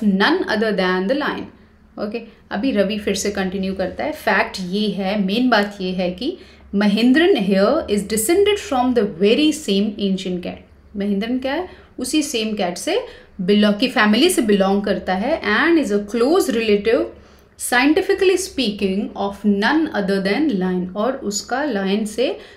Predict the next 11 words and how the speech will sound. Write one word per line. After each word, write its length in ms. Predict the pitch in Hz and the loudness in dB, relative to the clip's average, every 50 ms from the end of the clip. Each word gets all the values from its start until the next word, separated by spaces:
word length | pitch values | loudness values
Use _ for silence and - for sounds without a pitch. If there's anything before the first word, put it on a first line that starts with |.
| - _ - | -20 _ -4
कंपैरिजन 680 | - 208 202 208 208 208 202 202 220 202 254 311 311 285 | 0 2 2 4 4 2 2 2 0 0 2 2 2 2
भी 280 | - - - 269 269 269 | 0 0 0 2 2 2
करता 320 | 214 196 185 185 - 180 | 2 -2 -4 -4 -4 -2
है। 180 | 180 190 196 185 | -2 -2 -2 -4
किसका? 480 | 185 - 196 - - - 320 392 480 480 - - - _ _ - | -4 -6 -8 -10 -6 -2 -2 -2 -2 -4 -8 -16 -20 _ _ -6
महेंद्रन 540 | 202 202 - 208 226 226 208 185 175 175 170 | -4 -2 -2 -2 0 0 0 0 -2 -2 -6
का। 300 | - 180 180 180 - _ - | -8 -12 -14 -16 -16 _ -10
कौन 260 | - 220 233 254 277 | -6 -2 0 0 2
करता 320 | 277 285 277 269 - 269 | 2 0 0 -2 -2 -4
है? 260 | 285 302 359 392 320 208 | -4 -4 -4 -6 -4 -4
रवि। 340 | 185 190 180 185 175 175 | -2 -2 -2 -4 -6 -12